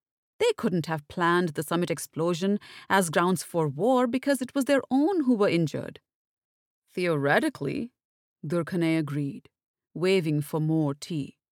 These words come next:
"But isn't the enemy usually the one in plain sight?" Which made her think. What made her so sure Gulalai and the Kura Zilla were innocent?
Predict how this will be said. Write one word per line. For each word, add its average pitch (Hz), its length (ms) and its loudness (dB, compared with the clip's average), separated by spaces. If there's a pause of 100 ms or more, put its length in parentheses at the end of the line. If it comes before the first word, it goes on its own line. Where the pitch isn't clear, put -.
(840)
"But 143 280 -4
isn't 262 340 0
the 262 160 0
enemy 226 340 4
usually 196 520 -2
the 185 140 -2
one 180 220 -2
in 160 140 0
plain 170 380 -2
sight?" 254 420 -10 (1300)
Which - 200 0
made 254 220 4
her 226 140 -2
think. - 500 -8 (920)
What 247 320 -4
made 233 260 0
her 208 120 -2
so 196 300 -4
sure 170 520 -2 (340)
Gulalai 226 580 2
and 180 340 2
the 170 120 -2
Kura 240 340 0
Zilla 160 320 -2
were 196 140 -2
innocent? 220 540 -2